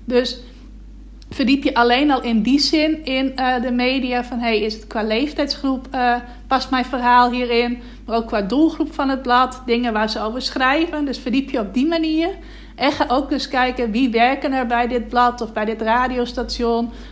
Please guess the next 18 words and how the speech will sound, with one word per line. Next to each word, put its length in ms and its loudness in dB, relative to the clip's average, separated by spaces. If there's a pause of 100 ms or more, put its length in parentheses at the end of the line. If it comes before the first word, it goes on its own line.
Of 300 0
wie 200 0
is 160 0
de 100 -2
ge-, 340 2
persoon 360 -2
achter 260 -6
deze 280 -2
podcast. 800 2
Nou, 140 -4
dat 160 -6
is 100 -6
bijvoorbeeld 380 -6
vrij 200 -4
makkelijk 340 -4
vaak 220 -2
te 80 -6
herhalen, 480 0